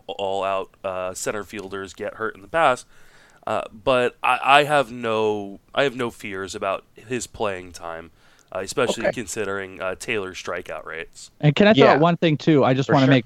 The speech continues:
Speaker 3: a, a double reference here of when I said the twenty homers. I am not saying that I wouldn't be shocked if the twenty homers happened this year.
Speaker 2: You're
Speaker 3: I think
Speaker 2: saying
Speaker 3: this is a career
Speaker 2: future.
Speaker 3: long.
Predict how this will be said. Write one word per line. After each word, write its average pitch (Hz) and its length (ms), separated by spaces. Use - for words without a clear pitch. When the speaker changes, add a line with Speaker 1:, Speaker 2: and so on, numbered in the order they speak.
Speaker 3:
a, 123 300
a 120 40
double 139 300
reference 110 480
here 107 260
of 117 360
when 139 380
I 135 100
said 156 220
the 131 80
twenty 139 320
homers. 113 480
I 127 380
am 123 120
not 135 220
saying 120 400
that 107 240
I 113 100
wouldn't 117 300
be 113 100
shocked 110 400
if 101 80
the 101 60
twenty 110 260
homers 104 300
happened 101 320
this 110 160
year. 101 80
Speaker 2:
You're 196 100
Speaker 3:
I - 20
think 123 120
Speaker 2:
saying 143 180
Speaker 3:
this 101 100
is 107 80
a - 40
career 113 260
Speaker 2:
future. 107 100
Speaker 3:
long. 107 180